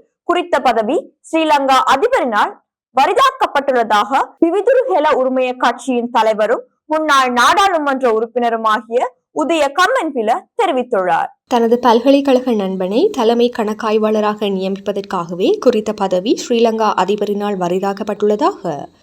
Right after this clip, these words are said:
Speaker 2: பிவிதுரு ஹேல உரிமைய கட்சியின் தலைவரும் முன்னாள் நாடாளுமன்ற உறுப்பினருமான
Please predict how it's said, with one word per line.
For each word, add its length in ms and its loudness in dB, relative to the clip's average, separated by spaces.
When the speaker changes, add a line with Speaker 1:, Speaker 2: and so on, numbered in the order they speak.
Speaker 2:
பிவிதுரு 440 2
ஹேல 280 2
உரிமைய 400 0
கட்சியின் 540 -2
தலைவரும் 560 0
முன்னாள் 420 4
நாடாளுமன்ற 640 0
உறுப்பினருமான 840 -2